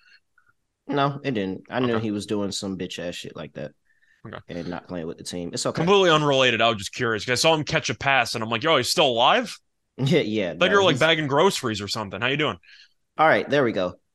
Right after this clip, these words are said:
Speaker 1: Brandon Cooks, Nico Collins, Malik Collins, Neville Hewitt, and Justin McCray,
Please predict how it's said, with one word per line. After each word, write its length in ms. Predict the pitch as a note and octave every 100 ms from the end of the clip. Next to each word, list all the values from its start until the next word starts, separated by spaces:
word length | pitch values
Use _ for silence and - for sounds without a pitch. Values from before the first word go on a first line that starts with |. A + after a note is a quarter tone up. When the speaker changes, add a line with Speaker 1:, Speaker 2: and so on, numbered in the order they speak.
| - - _
Speaker 1:
Brandon 420 | - C3 E3+ F3 C#3+
Cooks, 380 | D3+ C#3 -
Nico 300 | A#2 B2+ A2+
Collins, 840 | G2+ - C3+ C#3+ C3+ C3+ C3 A#2 G2
Malik 380 | A2 C#3+ D#3 D#3
Collins, 760 | C#3 C3 C3 B2+ B2 A#2 G2+
Neville 440 | G#2 F#2 B2+ C#3 C3+
Hewitt, 520 | - C3 B2+ B2 -
and 160 | F#2+
Justin 320 | G2+ C#3+ - A#2+
McCray, 520 | G#2+ - A2 G#2+